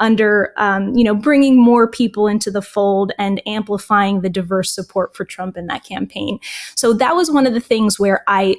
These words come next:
shut down my better angels. I didn't want to believe that he would actually do something so heinous as ban an entire religion or countries, you know, representing that religion from entering the United States,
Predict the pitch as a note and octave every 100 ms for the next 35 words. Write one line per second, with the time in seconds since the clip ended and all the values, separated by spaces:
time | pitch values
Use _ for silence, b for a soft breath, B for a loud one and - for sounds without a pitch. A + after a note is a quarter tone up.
0 | _ - - G3 - A#3+ D4+ D#4 C4+ G#3
1 | G3+ - F3+ E3+ - F#3+ C#4+ - B B
2 | B G#3+ G3 C4 D#4 A3 G#3 G#3 C#4+ -
3 | D#4+ G#3+ G3 F#3 F#3 G3+ - G3+ G3 -
4 | G3 G3 - G3+ G3+ F3+ G3 - G3+ F#3+
5 | G3+ F#3 G3+ G3 G#3 G3 G3 G3+ - G3
6 | F3+ F#3+ F#3 F#3 G3 G#3 F#3+ G3 - G3+
7 | F#3+ F#3+ F#3 F#3 F#3+ G3+ F3+ - - G3
8 | - G3 G3 - _ G3 F#3+ F#3+ F#3+ F#3
9 | - G3 G3 G3 G3 - F#3 F#3 F#3+ F#3+
10 | G3 G3 F#3+ - G3 F#3+ F#3 F#3+ F#3+ G3
11 | - F#3+ - - -